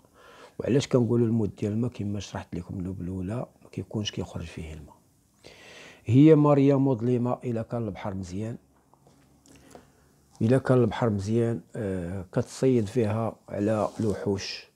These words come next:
كيكونوا الوحوش في هذه الماريا في الماء مظلم. آه، وخصوصًا، آه، آه، النهار الأخر ديال الماريا اللي كتدخل عليه، آه، اللي كيدخل عليه الكسور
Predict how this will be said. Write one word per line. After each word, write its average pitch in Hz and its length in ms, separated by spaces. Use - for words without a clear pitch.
كيكونوا 107 460
الوحوش 87 460
في 87 100
هذه 90 80
الماريا 95 560
في - 160
الماء 87 220
مظلم. 90 440
آه، 131 440
وخصوصًا، 123 920
آه، 104 840
آه، 101 500
النهار 117 640
الأخر 117 520
ديال 110 260
الماريا 107 580
اللي 110 160
كتدخل 113 960
عليه، 104 520
آه، 110 920
اللي 117 140
كيدخل 120 480
عليه 104 380
الكسور 120 540